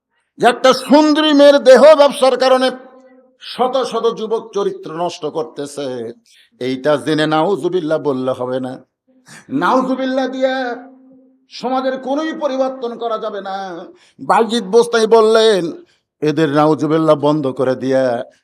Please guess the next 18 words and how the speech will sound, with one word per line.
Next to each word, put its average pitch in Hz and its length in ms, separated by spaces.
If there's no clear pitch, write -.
আমাদের 131 420
মধ্যে 147 360
যারা 180 240
আমরা 147 400
আল্লাহকে 131 560
জানি, 131 600
আল্লাহকে 131 500
চিনি, 135 500
আমাদের 196 400
মধ্যে 185 200
কেউ 208 300
না 220 140
কেউ 185 540
ওই 170 320
মেয়েটার 156 480
কাছে 127 240
যাওয়া 131 240
লাগবে। 127 600